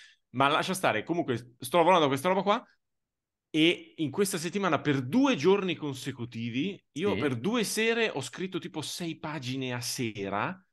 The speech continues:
Speaker 2: Eh.
Speaker 1: che è una roba che non succedeva da boh. È proprio, non lo so, è proprio una riorganizzazione dei neuroni, è
Speaker 2: Che
Speaker 1: figo.
Speaker 2: bellezza, che
Speaker 1: No, è
Speaker 2: bellezza.
Speaker 1: figo, è figo.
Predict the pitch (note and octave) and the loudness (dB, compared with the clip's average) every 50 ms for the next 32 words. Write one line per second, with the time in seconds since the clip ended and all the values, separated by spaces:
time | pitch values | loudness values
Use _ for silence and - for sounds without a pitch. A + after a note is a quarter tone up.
0 | _ _ - C#3 B2 G2+ F#2 E2 D2 C#2 C#2 B1+ C2 B1 B1 - - - - - | _ _ -2 0 0 0 0 -2 -4 -6 -8 -8 -8 -10 -10 -12 -12 -14 -6 -2
1 | - G3+ G#3 G#3+ G#3 G3+ G#3 A3 A#3+ G3 A#3 G#3 - - F#3+ F3+ F#3 E3+ - - | 0 2 2 4 2 2 4 4 4 4 4 4 4 2 2 2 0 -2 -4 -8
2 | F#3 F3+ - - - F3+ D3+ F3 A3+ G#3+ G3+ F#3 - - D3 F3+ C#3 A2 C3 C#3 | -10 -8 -4 0 2 2 2 2 2 0 0 0 0 2 2 2 2 4 6 6
3 | C3 B2 C3 F3 A#3 A#3+ - - _ _ _ _ - _ _ _ _ _ _ _ | 8 8 8 6 4 2 -2 -8 _ _ _ _ -20 _ _ _ _ _ _ _
4 | - D#3 - - A#3+ B3 B3 B3 A#3 G#3+ G3 F#3 F3 E3 D#3+ D#3 D3+ D3 C#3+ C#3 | -10 -8 -6 -4 -6 -4 -2 2 4 6 6 8 8 8 8 8 6 6 6 4
5 | C#3 C#3 G3+ A#3+ A3 F#3 - - - G2 - - C3+ C#3 D#3 - A3+ A#3 - G#3 | 2 2 0 -2 -4 -6 -6 -4 -4 -4 -2 -2 -2 -2 -2 -2 -4 -4 -2 0
6 | G3 F3+ F3+ F#3 F#3 G3 G3+ F#3+ F3 G3 G3 G3 E3+ D3 F3+ F3+ - - A3 G#3 | 2 2 2 2 2 2 2 2 4 4 2 2 2 0 -4 -6 -4 -4 -2 -2
7 | F#3 E3+ D#3 D#3 D#3 D#3 D#3 D3 D#3 D#3 E3+ F#3 F3 D3+ C3+ D3 E3+ F3 D#3 C3+ | 0 0 0 0 0 0 0 0 0 0 0 0 -2 -2 0 2 2 4 4 4
8 | A#2+ A2 G#2+ F#2+ E2+ E2 E2 - - - F2+ F#2+ - _ - D3 C3 A#2 G#2+ G#2 | 4 4 4 4 2 2 0 -2 -4 -6 -6 -8 -6 _ 0 2 4 4 4 4
9 | G2 E2 - B2+ G2+ G2 F#2+ F#2 - - - A#2+ G2+ F2+ | 4 2 2 0 -2 -2 -4 -6 -8 -12 -10 -10 -8 -8